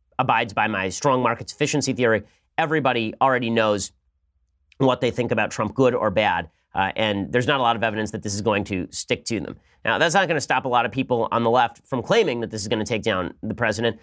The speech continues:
But look, even Anderson Cooper had to go after Stormy Daniels' lawyer and point out that,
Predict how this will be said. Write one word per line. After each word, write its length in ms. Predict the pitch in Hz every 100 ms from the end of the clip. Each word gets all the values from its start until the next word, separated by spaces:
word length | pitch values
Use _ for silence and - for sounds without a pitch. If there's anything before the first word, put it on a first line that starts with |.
| _
But 200 | - 165 175
look, 180 | 165
even 220 | 110 202 196
Anderson 420 | 175 160 151 135
Cooper 400 | 165 123 110 - _
had 160 | - 151
to 60 | 143
go 120 | 139
after 200 | 131 139
Stormy 280 | - 139 123
Daniels' 460 | 127 131 131 147
lawyer 320 | 180 208 147
and 100 | 139
point 300 | 127 160 151
out 280 | 151 135 139
that, 200 | 117 101